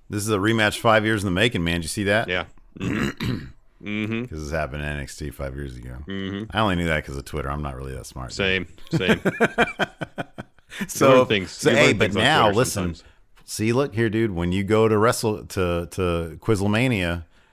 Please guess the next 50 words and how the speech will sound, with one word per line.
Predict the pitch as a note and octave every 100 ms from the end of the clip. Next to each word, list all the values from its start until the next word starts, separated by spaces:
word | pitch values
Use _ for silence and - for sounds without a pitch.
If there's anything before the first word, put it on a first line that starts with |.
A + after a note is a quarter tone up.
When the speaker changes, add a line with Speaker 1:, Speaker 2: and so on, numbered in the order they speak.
| -
Speaker 1:
and | E2
they're | F2+
like, | F2+ F2 E2
"What | - D2+ D#2+ F#2 G#2+ A2+ - - - - _ _ _
math | F#2 G2 G#2+ A#2
Speaker 2:
I've |
had | F#2+ E2+
a |
paper | D#2 D#2 D2+
Speaker 1:
wizard? | E2+
Speaker 2:
out. | E2+ - _ _ _
Speaker 1:
What | F#2+ A#2
math | G#2+ G#2+ A#2 G#2
wizard | F#2+ D#2+ E2 D#2 -
took | G#2 F#2
on | F#2 F2+
Nia | F2+ F#2 F2
Jax | E2 G#2 G2+ D#2 - - - _ -
as | D#2+
a | D#2+
jobber | B1+ F#2 G#2 F2 E2 D2 C#2+ _ _ _ _ _ _ _
five | F#2 F2+
years | F2+ G2 E2
ago?" | D#2+ D2 C#2+
You'll | D2+ D2+
know |
Speaker 2:
Is | D#2+
she | D2+
a |
Speaker 1:
it's | G3
Speaker 2:
math, | F#3+ F#3+ -
math, | F3 F#3 -
math | D#3+ E3+
wizard | E3 E3 E3 D#3
or |
Speaker 1:
There, | D3+ C#3
Speaker 2:
a | -
Speaker 1:
I |
don't | D3
Speaker 2:
musical | D#3+
Speaker 1:
think | E3+ D3+
there |
was | D3+
Speaker 2:
genius? | C#3+
Speaker 1:
math | C3+ C#3 D3
in | D3+
her | C3+
Tron | - - C#3 F#3+
this | C#3 -
time. | F2 C#2+ C2+